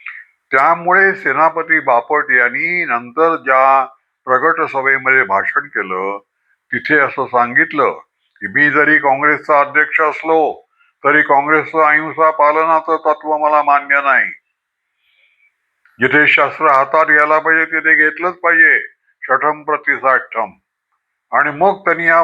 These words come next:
वासुदेव बळवंत गोगट्याचा उल्लेख केला. आणि विनोद केला.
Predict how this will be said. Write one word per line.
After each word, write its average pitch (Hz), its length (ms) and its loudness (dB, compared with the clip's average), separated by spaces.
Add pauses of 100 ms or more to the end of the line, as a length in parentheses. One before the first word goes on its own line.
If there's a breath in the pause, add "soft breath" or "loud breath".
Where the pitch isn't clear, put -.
वासुदेव 147 760 -2
बळवंत 139 580 -2 (140)
गोगट्याचा 139 760 -2
उल्लेख 147 460 -2 (100)
केला. 139 340 0 (1200)
आणि 143 220 2
विनोद 170 380 0
केला. 160 640 0